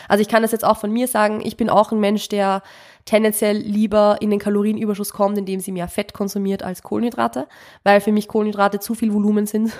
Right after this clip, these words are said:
<laughs> und ich das einfach nicht essen kann und, also ich, ich, keine Ahnung, ich glaub, mein Magen hat sich über die letzten zwei Jahre irgendwie um die Hälfte <laughs> reduziert oder so,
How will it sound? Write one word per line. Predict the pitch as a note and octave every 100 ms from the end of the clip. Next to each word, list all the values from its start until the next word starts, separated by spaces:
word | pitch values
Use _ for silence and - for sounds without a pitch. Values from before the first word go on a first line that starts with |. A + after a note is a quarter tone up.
| - -
<laughs> | - G3+
und | G3+ G3+ G3+ G3+ G3
ich | G3
das | G3+
einfach | - F#3+ G3
nicht | G3
essen | - G#3+ G#3+
kann | G#3+ G3+ G#3
und, | G3 G3 F#3+ - -
also | - F#3
ich, | G3 -
ich, | F3 -
keine | F#3+ F3+
Ahnung, | F#3 F#3
ich | -
glaub, | F3+
mein | F3+
Magen | F3 F3+ F#3
hat | F3
sich | F#3
über | G3
die | F#3
letzten | F3+ - F#3+
zwei | F3 F3
Jahre | E3 F3+
irgendwie | E3+ E3+ F3 F3 F3 F3+
um | F3+
die | E3+
Hälfte | F#3 F#3+ - E3+ -
<laughs> | -
reduziert | E3+ - - G3 E3+
oder | E3
so, | -